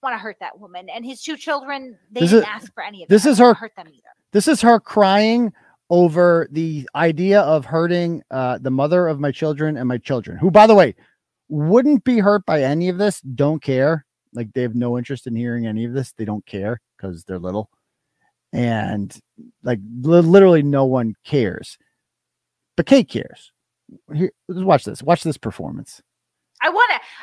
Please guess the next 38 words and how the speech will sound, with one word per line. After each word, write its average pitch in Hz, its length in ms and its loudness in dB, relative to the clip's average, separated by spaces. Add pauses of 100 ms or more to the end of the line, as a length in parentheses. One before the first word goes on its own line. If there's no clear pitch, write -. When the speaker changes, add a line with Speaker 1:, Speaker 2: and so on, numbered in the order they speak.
Speaker 1:
I 302 80 0
really, 403 220 -2
like, 262 200 -4
I 269 120 0
thought 381 300 -4
that, 285 180 -8 (1600)
I 302 80 -6
thought 359 200 -4
that 359 80 -14
I 339 80 -8
would 269 140 -8
attack 226 400 -8
him 202 100 -20
way 190 200 -14
harder 151 360 -10
on 131 140 -14
this 110 240 -20
than - 80 -20
I 151 80 -18 (180)
am. - 140 -20
I 226 80 -18
just, 214 240 -20
there 233 160 -8
is 240 120 -10
something 269 260 -10
that 240 140 -20
stops 226 420 -2
me 196 120 -20
in 170 60 -20
the 170 80 -20
fact 180 320 -16
that, 175 80 -20
like, 170 220 -20
I 220 100 -16
know 240 220 -12
that 247 100 -14
he's 240 260 -20
human. 175 380 -20